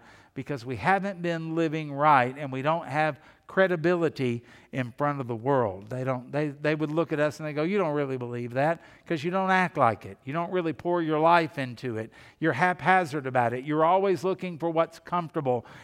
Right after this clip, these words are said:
and you really have never sold out to Jesus Christ." Well, if that's the case, they have every reason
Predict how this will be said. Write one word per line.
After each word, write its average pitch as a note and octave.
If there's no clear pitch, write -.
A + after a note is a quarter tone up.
and C3+
you C#3+
really E3+
have C3+
never D#3
sold E3+
out C3
to C#3+
Jesus B2
Christ." D#3+
Well, E3
if C#3+
that's E3+
the C#3
case, G#3+
they D#3
have C#3+
every D#3
reason C#3+